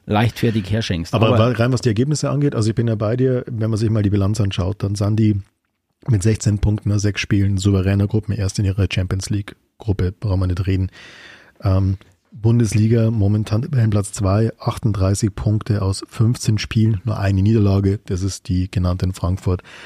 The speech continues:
Speaker 2: Also rein von den Zahlen her auch super. Ähm, in der Bundesliga dann mal eben V F B Stuttgart drei null weggeballert, B V B in Dortmund mit vier zu null geschlagen, übrigens für mich mit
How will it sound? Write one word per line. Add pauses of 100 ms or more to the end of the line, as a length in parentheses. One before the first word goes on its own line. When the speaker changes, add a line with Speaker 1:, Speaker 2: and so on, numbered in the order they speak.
(280)
Speaker 2:
Also
rein
von
den
Zahlen
her
auch
super. (580)
Ähm, (960)
in
der
Bundesliga
dann
mal
eben
V
F
B
Stuttgart
drei
null
weggeballert,
B
V
B (180)
in
Dortmund (140)
mit
vier
zu
null
geschlagen,
übrigens
für
mich
mit